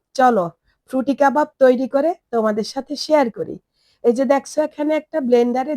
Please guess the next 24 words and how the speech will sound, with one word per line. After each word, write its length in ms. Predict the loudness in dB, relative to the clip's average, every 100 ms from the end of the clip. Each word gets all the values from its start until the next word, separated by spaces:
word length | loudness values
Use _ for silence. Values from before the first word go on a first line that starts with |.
| -4
জার 180 | -4 -4 -4
নিয়েছি, 380 | -6 -8 -14 -20 _ _ _ _ -6
আর 160 | -2 0 0
এখানে 300 | 0 -2 -4 -8 _ _ _ _ _ _ -4
কিছু 220 | -2 -2 0 0
আদা 300 | 2 2 0 -4 _
আর 180 | 0 0 -2 0
রসুন 400 | 2 2 2 -2 -2
দিয়ে 200 | -2 -4
দিলাম। 300 | -6 -10 -12 -18 _ _ _ _ _
এখানে 220 | -4 0 0 -2
ছোট্ট 200 | -6 0 0
এক 60 | 0 -4
টুকরা 280 | -6 -4 -2
আদা 220 | -2 -2 -6 _ _ _ -4
আর 100 | 0
একটা 300 | 0 -2 -6 -2
রসুনের 460 | 0 0 -2 -2 0
অর্ধেক 360 | -2 -4 -14 -16 _ _ _ _ _ _ _ _ _
দিয়ে 200 | -2 0
দিলাম 300 | 0 -4 -8 -12 -16 _
কেটে। 340 | 0 0 -4 -10 -12 _ _ _ _ _ _ -2
তারপর 360 | 0 2 0 0
আমি 220 | 0 -2